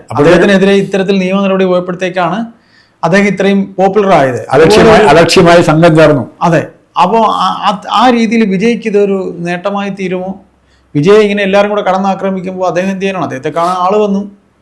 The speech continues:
Speaker 1: ഇത് തമിഴ്നാട് ഗ-, ഗവൺമെന്റിന് ചെയ്യാൻ പറ്റുന്നത്
Speaker 2: ഉം.
Speaker 1: വാദിയെ പ്രതിയുടെ
Speaker 2: അല്ല, ഞാനത് ഈ വിഷയം ഒരു വലിയ വിഷയമാണ്, എന്നാലും ഞാൻ ചോദിച്ചു പോവാണ്, വിജയുടെ രാഷ്ട്രീയ ഭാവി അനിശ്ചിതത്വത്തിലാകാൻ സാധ്യതയുണ്ടോ?
Speaker 1: ഇല്ല,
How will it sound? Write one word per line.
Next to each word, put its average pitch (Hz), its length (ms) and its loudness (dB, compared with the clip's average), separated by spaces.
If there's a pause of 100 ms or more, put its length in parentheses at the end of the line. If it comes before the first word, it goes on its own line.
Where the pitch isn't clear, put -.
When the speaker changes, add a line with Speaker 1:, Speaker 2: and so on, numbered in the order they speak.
(120)
Speaker 1:
ഇത് 147 140 2
തമിഴ്നാട് 170 400 4
ഗ-, 208 280 0
ഗവൺമെന്റിന് 165 460 2
ചെയ്യാൻ 147 280 4
പറ്റുന്നത് 117 440 -2 (180)
Speaker 2:
ഉം. 156 320 -8
Speaker 1:
വാദിയെ 165 380 4
പ്രതിയുടെ 160 340 4
Speaker 2:
അല്ല, 214 200 2
ഞാനത് 220 440 2
ഈ 233 140 2
വിഷയം 233 440 0
ഒരു 214 100 4
വലിയ 208 260 2
വിഷയമാണ്, 196 440 0
എന്നാലും 190 200 -2
ഞാൻ 208 100 -2
ചോദിച്ചു 196 240 0
പോവാണ്, 156 240 2
വിജയുടെ 220 360 2
രാഷ്ട്രീയ 208 340 0
ഭാവി 202 260 -2
അനിശ്ചിതത്വത്തിലാകാൻ 180 760 -2
സാധ്യതയുണ്ടോ? 143 580 -6
Speaker 1:
ഇല്ല, 135 260 4